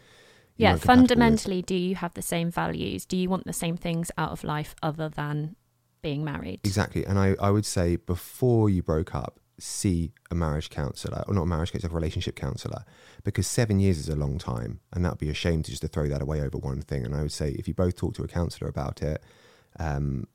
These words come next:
Speaker 2: then that would help a lot. And
Speaker 1: That's a really great idea. I think try everything before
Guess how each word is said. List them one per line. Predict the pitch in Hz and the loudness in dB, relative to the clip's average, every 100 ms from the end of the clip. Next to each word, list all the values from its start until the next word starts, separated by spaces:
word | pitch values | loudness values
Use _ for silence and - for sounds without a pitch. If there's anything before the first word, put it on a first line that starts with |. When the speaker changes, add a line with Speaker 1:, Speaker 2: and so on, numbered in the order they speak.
| _ | _
Speaker 2:
then | 90 85 | -2 0
that | 87 | 0
would | 73 | -2
help | - 69 67 | -4 -4 -4
a | |
lot. | 53 50 - - | -8 -8 -12 -10
And | 80 73 - _ _ | -6 -6 -8 _ _
Speaker 1:
That's | 202 190 - | -10 -8 -10
a | |
really | 170 160 156 | -8 -8 -8
great | 175 - | -10 -8
idea. | 180 175 170 175 | -8 -8 -6 -6
I | 175 | -6
think | - 170 - - - - _ _ _ _ - | -4 -4 -4 -14 -20 -20 _ _ _ _ -10
try | - 180 175 - | -2 0 0 -4
everything | 170 170 165 - 165 170 _ _ - | -6 -4 -6 -4 -6 -6 _ _ -8
before | 165 - 165 160 156 151 | -8 -6 -4 -2 -2 -4